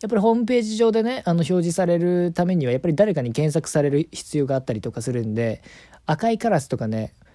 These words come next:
で、タイトル作ってもなかなか検索に引っかかるかっていうのはちょっとわからないんですよね。だからまあそういう部分で、なんか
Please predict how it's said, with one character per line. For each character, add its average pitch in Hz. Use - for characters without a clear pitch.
で、 -
タ 165
イ 143
ト 127
ル 120
作 120
っ -
て 127
も 120
な 120
か 151
な 147
か 143
検 156
索 156
に 151
引 147
っ -
か 156
か 170
る 135
か 117
っ 107
て -
い -
う 123
の 113
は 104
ち -
ょ -
っ -
と 117
わ 113
か 135
ら 135
な 120
い 107
ん 104
で -
す -
よ -
ね。 -
だ 190
か 208
ら 190
ま 180
あ 156
そ 202
う -
い 202
う 202
部 220
分 147
で、 117
な 156
ん -
か -